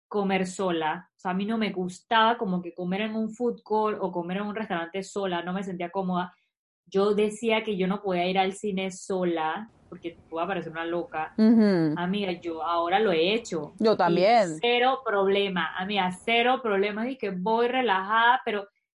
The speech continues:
Speaker 1: porque ya te sueltas, te sientes liberada, independiente. O sea, yo voy a dejar de hacer cosas porque la otra persona no está. O sea, no tiene sentido. O sea, cuando lo dices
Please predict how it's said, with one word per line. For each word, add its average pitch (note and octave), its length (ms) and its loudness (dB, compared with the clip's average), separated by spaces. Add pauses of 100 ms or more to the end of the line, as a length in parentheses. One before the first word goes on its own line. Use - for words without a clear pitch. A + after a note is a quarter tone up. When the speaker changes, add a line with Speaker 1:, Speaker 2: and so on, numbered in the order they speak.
(180)
Speaker 1:
porque G#3+ 320 -8
ya A3 220 2
te C4+ 140 -2
sueltas, D#4 640 0
te A3+ 80 -4
sientes G#3+ 300 -6
liberada, A3+ 760 2
independiente. G#3 920 0
O A#3+ 40 0
sea, A#3 140 -2
yo A#3 160 4
voy D4 120 6
a D#4 80 6
dejar B3+ 240 2
de C#4 60 2
hacer C#4+ 260 -6
cosas D4 320 -2
porque G#3+ 180 -8
la G3 80 0
otra A#3 160 -4
persona A3 280 -8
no A3 120 -10
está. F3 380 -6
O E3 60 -18
sea, E3 140 -14
no E3 100 -14
tiene F3+ 160 -6
sentido. E3 360 -12
O - 240 -20
sea, G3 120 -6
cuando G3 240 -2
lo G#3 160 0
dices D4+ 520 0